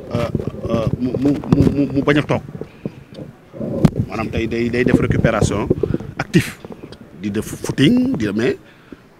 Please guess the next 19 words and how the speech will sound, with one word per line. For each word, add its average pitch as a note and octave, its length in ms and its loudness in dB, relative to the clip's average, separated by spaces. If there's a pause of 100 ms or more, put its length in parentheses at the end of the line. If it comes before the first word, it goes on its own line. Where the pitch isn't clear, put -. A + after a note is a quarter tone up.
(240)
bon C3+ 160 6
moment C#3+ 320 8
discal A2+ 420 2
bi, C#3+ 220 6 (920)
dañ A2+ 100 0
ne B2+ 80 6
la B2 180 4 (1400)
out, - 300 2 (180)
da G#2+ 80 -4
nga B2+ 60 4
war C3+ 100 6
a B2 40 4
toog - 320 -2
sans A2+ 200 -2
rien A#2 160 -2
faire G#2 200 -6
pendant G#2 380 -2 (280)
un B2+ 100 4
mois. F#2 220 -2